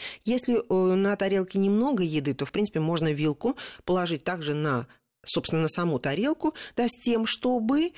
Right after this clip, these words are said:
то есть на стол вилка не возвращается, с тем, чтобы левой же рукой отломить, отломить кусочек хлеба и отправить его в рот. Ну, если уж совсем придираться, конечно, можно, когда вы положили этот кусочек хлеба на свою пирожковую тарелку, можно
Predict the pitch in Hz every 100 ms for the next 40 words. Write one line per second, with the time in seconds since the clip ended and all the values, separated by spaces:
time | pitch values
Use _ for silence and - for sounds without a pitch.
0 | - 196 208 190 - 269 202 214 202 196
1 | 180 175 180 - 135 160 285 294 - -
2 | 320 320 - 175 175 180 139 139 156 196
3 | - 359 - 190 220 240 240 254 208 -
4 | - 160 180 190 202 208 208 160 - -
5 | 160 - 143 - - - - 175 240 -
6 | 170 - 185 196 180 143 98 - - -
7 | - 262 320 - 190 214 190 - 185 -
8 | 170 175 165 220 277 - 180 170 185 202
9 | 147 131 156 175 160 - - - - -
10 | 202 214 202 208 147 - 170 170 - -
11 | - - 185 170 - 185 156 160 185 170
12 | 175 170 - 160 202 302 359 208 233 214